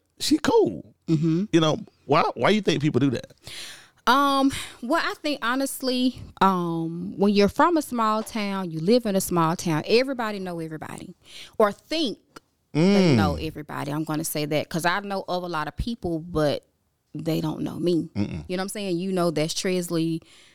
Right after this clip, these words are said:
Speaker 2: but you don't really know me. Um, I think it derived from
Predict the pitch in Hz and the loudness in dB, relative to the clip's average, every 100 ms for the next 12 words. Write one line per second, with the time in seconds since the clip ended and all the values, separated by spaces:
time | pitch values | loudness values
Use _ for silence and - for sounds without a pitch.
0 | _ 139 156 180 170 156 156 160 151 117 | _ -4 0 0 0 0 0 -2 -4 -4
1 | 156 165 143 - - - - - 190 175 | 0 2 2 0 -12 -20 -20 -2 0 2
2 | 160 151 160 - - - - 226 - 339 | 2 0 -2 -8 -20 -14 -4 -4 -2 -4
3 | 440 311 185 170 202 175 185 202 247 254 | -2 -2 -2 2 2 4 4 4 6 6
4 | 254 254 240 _ - 226 214 208 202 190 | 6 4 0 _ -8 0 2 4 4 2
5 | 190 190 196 | 2 2 -2